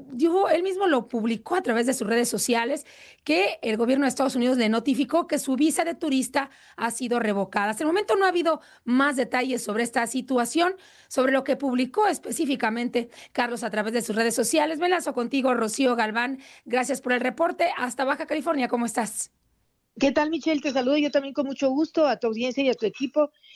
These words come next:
Speaker 2: Sí, efectivamente, fíjate que esto ocurrió ya ayer tarde. Estoy hablándote de, mm, entre ocho y nueve de la noche,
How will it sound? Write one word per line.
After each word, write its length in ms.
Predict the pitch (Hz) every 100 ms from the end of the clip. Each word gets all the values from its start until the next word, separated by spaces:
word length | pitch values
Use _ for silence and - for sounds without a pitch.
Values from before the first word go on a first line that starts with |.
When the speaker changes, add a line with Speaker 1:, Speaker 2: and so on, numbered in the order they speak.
| -
Speaker 2:
Sí, 240 | - 311 349
efectivamente, 720 | 359 302 320 349 339 339 339
fíjate 300 | 330 370 330
que 140 | 320
esto 180 | 254 311
ocurrió 380 | 254 240 233 247
ya 240 | 220 247
ayer 320 | 240 226 240 220
tarde. 560 | 226 226 240 294 381 _ _ _
Estoy 380 | - 208 185 240
hablándote 440 | 240 247 254 247 226
de, 200 | 214 185
mm, 380 | 180 190 185
entre 280 | 196 190 190
ocho 280 | 208 240 262
y 40 |
nueve 220 | 220 208 214
de 100 | 208
la 140 | 185
noche, 440 | 190 202 - 311